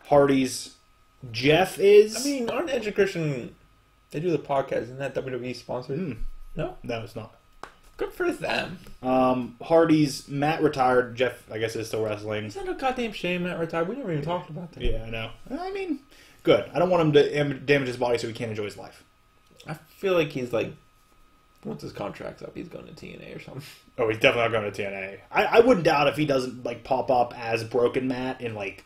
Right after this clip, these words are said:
Speaker 1: New Japan or something, but I don't know if he'd have many matches. I could just see him over there having a good time.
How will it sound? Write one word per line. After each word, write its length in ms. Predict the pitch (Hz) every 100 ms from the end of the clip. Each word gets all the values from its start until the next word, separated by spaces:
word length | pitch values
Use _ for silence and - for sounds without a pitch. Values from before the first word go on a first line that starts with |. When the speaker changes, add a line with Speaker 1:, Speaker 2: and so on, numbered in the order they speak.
| -
Speaker 1:
New 160 | 120
Japan 360 | 110 101 113 113
or 60 | 107
something, 440 | 120 113 117 110 - _ _ _ -
but 280 | 110 98 - _ _ _ _ _ _ _ _ _ _ - - - - -
I 60 | 175
don't 100 | 185
know 80 | 175
if 100 | 156
he'd 100 | 143
have 140 | 131
many 140 | 127
matches. 480 | 117 104 101 - - 131
I 80 |
could 120 | 143 143
just 120 | 135
see 80 | 135
him 100 | 120
over 140 | 113
there 120 | 110
having 180 | 110 107
a 40 |
good 140 | 101 98
time. 220 | 107 -